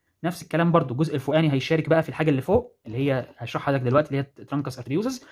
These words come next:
والجزء اللي تحت هيشارك معايا في تكوين الفنتركل، والجزء اللي في النص ده هيكون ايه؟ المدخل اللي بيوصل ما بينهم اللي هو سواء هنا اسمه، آه، انفنديبولم والجهه الثانيه اسمه فيستيبيلا. لسنا ايه في القلب يا شباب؟ لسنا ان احنا نكون الاورطه والبلمونري ترانك،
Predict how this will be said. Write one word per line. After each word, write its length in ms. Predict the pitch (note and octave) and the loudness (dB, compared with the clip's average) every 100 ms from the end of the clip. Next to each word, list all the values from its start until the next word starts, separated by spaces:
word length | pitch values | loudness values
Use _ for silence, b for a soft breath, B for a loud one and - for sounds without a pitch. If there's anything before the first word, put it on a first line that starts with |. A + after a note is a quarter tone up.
| B C#3 | B -2
والجزء 140 | E3 | 0
اللي 100 | D#3 | 4
تحت 220 | G3 - | 2 4
هيشارك 360 | B2+ B2 E3 D3+ | 0 2 0 2
معايا 220 | C3+ D#3+ | 0 0
في 180 | D3+ D3+ | 0 -4
تكوين 220 | - D#3+ | 0 0
الفنتركل، 420 | C#3+ G3+ A#3+ A#3+ B B | 0 -2 -2 -4 B B
والجزء 260 | C3+ F#3+ F3 | -2 0 2
اللي 120 | D3+ | 2
في 60 | D3+ | 2
النص 240 | F3+ F3 | 0 0
ده 140 | E3 | 0
هيكون 380 | D#3 D3+ E3+ D#3+ | 2 2 2 2
ايه؟ 240 | D3+ D#3+ B B - | 2 0 B B -4
المدخل 640 | C#3+ E3+ F#3+ - B2+ A2+ A2 | 2 2 2 -2 -2 -2 -4
اللي 120 | A#2+ | -2
بيوصل 320 | C3+ C#3 D#3 | -2 -2 -2
ما 60 | C3+ | 2
بينهم 380 | F3 F#3 F#3 - | 2 2 0 -4
اللي 120 | C3 | -2
هو 100 | D3 | 0
سواء 240 | D3 D#3+ D3+ | 2 2 4
هنا 240 | D#3+ D3+ | 2 2
اسمه، 280 | F3 C3+ A#2+ b b - | 0 -2 -4 b b -14
آه، 240 | A#2+ B2+ B2+ | -6 -2 -2
انفنديبولم 600 | C3+ C#3+ G#3 C4 D4 C4 | -2 2 4 6 4 4
والجهه 240 | D#3 D#3+ F3 | -2 0 -2
الثانيه 280 | E3+ D#3+ | 0 -2
اسمه 260 | D3+ D3+ D3 - - | -2 -2 -4 -6 -14
فيستيبيلا. 480 | C3 - A2 G#2 - _ _ _ _ _ _ _ _ _ _ _ _ | -12 -10 -10 -10 -14 _ _ _ _ _ _ _ _ _ _ _ _
لسنا 300 | F3+ D4+ C#4 | 2 6 6
ايه 80 | G#3 | 4
في 60 | D#3+ | 0
القلب 240 | D3 D3 | 0 2
يا 60 | B2 | 0
شباب؟ 260 | A#2 G#2 - _ _ _ _ _ D3+ | -4 -10 -14 _ _ _ _ _ -2
لسنا 240 | C#4 D4+ | 4 6
ان 60 | C4+ | 6
احنا 180 | A3+ | 2
نكون 340 | F#3+ A#3+ G#3 F3+ | -2 0 2 2
الاورطه 420 | D3+ E3+ A3+ F#3 | 2 2 0 0
والبلمونري 440 | D3+ C#3 D#3 D#3+ | 2 2 2 2
ترانك، 420 | B2 A2+ G#2 - | 0 -4 -8 -14